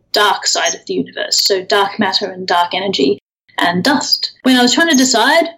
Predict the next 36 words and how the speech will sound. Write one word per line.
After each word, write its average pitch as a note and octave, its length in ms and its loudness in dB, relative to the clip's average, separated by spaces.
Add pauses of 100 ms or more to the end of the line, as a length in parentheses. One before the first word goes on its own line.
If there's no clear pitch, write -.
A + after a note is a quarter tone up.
(200)
I - 60 -6
sort A3 200 0
of, G#3 220 2 (180)
there A3 100 2
was A3 120 2
opportunities A3+ 680 2
in G#3+ 80 4
the G3 80 2
States, C4 540 0 (420)
um, G3 220 -4
but A3+ 100 2
I'd A#3+ 140 2
sort F#4 140 2
of - 60 0
already B3 280 4
worked G#3 400 2
with - 100 -4
people C#4 300 2
in C4+ 80 8
the C4+ 60 6
States, D#4 520 0 (400)
and A3+ 140 2
it G3+ 80 2
was A3 100 2
time D4+ 220 4
to C4+ 60 4
go A3 100 4
overseas, G3+ 580 4
and F#3+ 220 -2 (100)
Denmark B3 420 4
was - 380 -4
awesome A3 380 2
because G3+ 420 2
you F#3+ 140 2
could, F#3+ 180 2
um, F#3 400 0